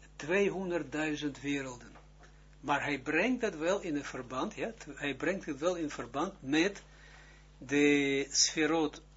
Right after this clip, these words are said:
Chogma en Bina van Bria. Oké? En die zijn twee,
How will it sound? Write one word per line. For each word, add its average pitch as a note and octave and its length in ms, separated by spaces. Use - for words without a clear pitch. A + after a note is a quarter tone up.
Chogma E3+ 960
en G3 320
Bina D#3 720
van G3+ 280
Bria. F#3 440
Oké? F#3+ 260
En C3+ 160
die A#3 220
zijn G3 320
twee, C3+ 420